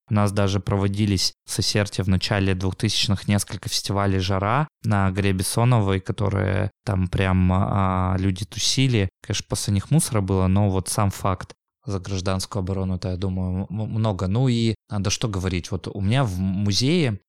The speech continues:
висит вывеска «Родина». Когда я в прошлом году, мы ее восстановили, а, я искал песни, связанные с этим словом, и вот как раз в том числе у гражданской обороны есть песня «Родина», поэтому сам ее иногда слушаю. Короче, связи этих может быть тут, это,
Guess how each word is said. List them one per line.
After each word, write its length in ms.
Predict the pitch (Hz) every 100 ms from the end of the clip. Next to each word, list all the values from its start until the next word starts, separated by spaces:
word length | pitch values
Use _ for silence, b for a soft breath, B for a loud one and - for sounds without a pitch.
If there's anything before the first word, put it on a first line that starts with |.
| _
висит 480 | 98 - - 127 - - _
вывеска 540 | 104 120 120 - -
«Родина». 540 | 107 117 98 90 92 92 - -
Когда 360 | 113 107 117
я 380 | 123 107 113 113 101 95 -
в 80 |
прошлом 400 | - 110 - 104
году, 380 | 101 101 117 98 - -
мы 100 | 117
ее 160 | 110
восстановили, 720 | 104 - 123 110 131 208 143 113 _
а, 200 | - 104 101
я 140 | 110
искал 300 | 123 - 117
песни, 680 | - 127 - 104 95 95 92
связанные 440 | 98 - 107 101 95
с 120 | -
этим 200 | 101 98
словом, 540 | - 143 196 190 120
и 40 | 101
вот 180 | 107 -
как 160 | -
раз 180 | 110 104
в 40 |
том 180 | - 104
числе 240 | - - 101
у 40 |
гражданской 600 | 95 101 98 104 - 107
обороны 340 | 98 107 131
есть 480 | 104 95 98 - - -
песня 380 | 98 - 104
«Родина», 500 | 98 92 85 92 104 - -
поэтому 380 | 98 101 95
сам 340 | 92 - 110 110
ее 220 | 98 95
иногда 320 | 92 90 92
слушаю. 560 | 92 - 87 - - 95
Короче, 400 | 104 110 - 98
связи 440 | - 110 139 113
этих 380 | 101 95 101 -
может 260 | 101 101 92
быть 220 | 98 -
тут, 220 | 104 -
это, 200 | 101 113